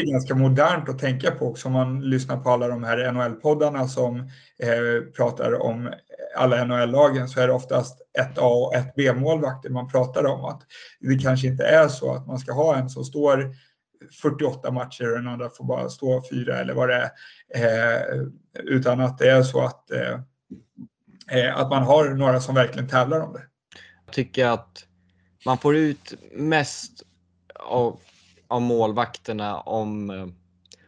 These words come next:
Speaker 2: om de tävlar. För då,
Speaker 1: Mm.
Speaker 2: det finns inte det här att om du, man gör en liten halvdan insats att man förtro-, får förtroendet matchen efter, eller man kan inte komma till träningen och kanske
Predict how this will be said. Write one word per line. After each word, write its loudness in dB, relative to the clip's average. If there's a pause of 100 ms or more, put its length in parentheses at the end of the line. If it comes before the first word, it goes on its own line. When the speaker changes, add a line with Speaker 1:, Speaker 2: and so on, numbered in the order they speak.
Speaker 2:
om 0
de -2
tävlar. 0 (380)
För -10
då, 2
Speaker 1:
Mm. -10 (460)
Speaker 2:
det -8
finns -6
inte -6
det -2
här -4
att -10 (640)
om -2
du, -6
man -4
gör -2
en -4
liten -8 (100)
halvdan -2
insats -8
att -10
man -10
förtro-, -8 (240)
får 0
förtroendet -8
matchen -6
efter, -6
eller -4 (440)
man -2
kan 0
inte -2
komma -2
till -6
träningen -6
och -12
kanske -8